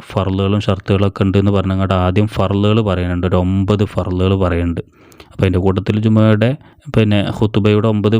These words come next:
ഫർളുകൾ പഠിച്ചു വെക്കുന്നത് നല്ലതാണ്. ഒക്കെ പഠിച്ചു വെക്കുക. അതിൻ്റെ അവസാന ഭാഗം ഒമ്പത് ഖത്തീബ് പുരുഷനായിരിക്കുക എന്ന് കഴിഞ്ഞിട്ട് നോക്കൂ. മറ്റു ഖുതുബകൾക്ക് അഥവാ ജുമുഅയുടെ ഖുതുബ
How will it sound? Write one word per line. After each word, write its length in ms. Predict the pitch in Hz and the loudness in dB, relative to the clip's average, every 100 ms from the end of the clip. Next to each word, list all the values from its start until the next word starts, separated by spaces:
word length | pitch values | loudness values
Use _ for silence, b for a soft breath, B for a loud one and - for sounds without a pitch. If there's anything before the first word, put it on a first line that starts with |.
| - | 0
ഫർളുകൾ 400 | 104 101 104 104 123 - | -4 -2 -2 0 -2 -2
പഠിച്ചു 220 | 98 - | -4 0
വെക്കുന്നത് 380 | 104 - 95 92 98 | -2 0 0 2 2
നല്ലതാണ്. 380 | 92 90 87 90 92 | 0 0 0 0 0
ഒക്കെ 120 | - - | -2 -2
പഠിച്ചു 240 | 90 - | -2 0
വെക്കുക. 280 | 92 - 104 - b b - - | 0 0 -2 -2 b b -18 0
അതിൻ്റെ 220 | 123 117 101 | 2 2 0
അവസാന 540 | 90 - 101 98 101 104 | -2 -2 0 2 2 2
ഭാഗം 260 | 92 82 87 - 101 | 0 -2 -6 -4 0
ഒമ്പത് 380 | 98 98 101 107 104 | 0 0 0 -2 -2
ഖത്തീബ് 340 | - - 95 104 | -4 -2 0 0
പുരുഷനായിരിക്കുക 840 | 107 95 - 104 92 90 87 - 98 98 | 0 0 0 0 2 0 -2 0 0 2
എന്ന് 140 | 95 95 | 0 0
കഴിഞ്ഞിട്ട് 300 | 90 90 98 | -2 0 0
നോക്കൂ. 280 | 90 82 90 85 B B B B - 107 | -2 0 0 -2 B B B B 0 0
മറ്റു 400 | 101 - - 147 - | 0 -6 -2 0 0
ഖുതുബകൾക്ക് 840 | 104 - 101 92 82 80 - - - - | -4 0 0 0 -2 -6 -4 -4 -4 -2
അഥവാ 260 | 95 95 113 - - 107 | 0 2 0 -2 -6 -2
ജുമുഅയുടെ 500 | 110 113 110 120 127 | 0 2 2 2 2
ഖുതുബ 240 | - - | 0 0